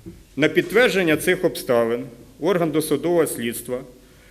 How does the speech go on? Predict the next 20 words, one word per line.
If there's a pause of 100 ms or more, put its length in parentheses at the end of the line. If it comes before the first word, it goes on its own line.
(120)
керуючись
диспозицією
статті
тридцять
дев'ятої
Кримінального
кодексу, (240)
хочу
на
це
звернути
увагу, (480)
це
крайня
необхідність, (720)
усвідомлюючи (580)
необхідність
збереження
адвокатської
таємниці,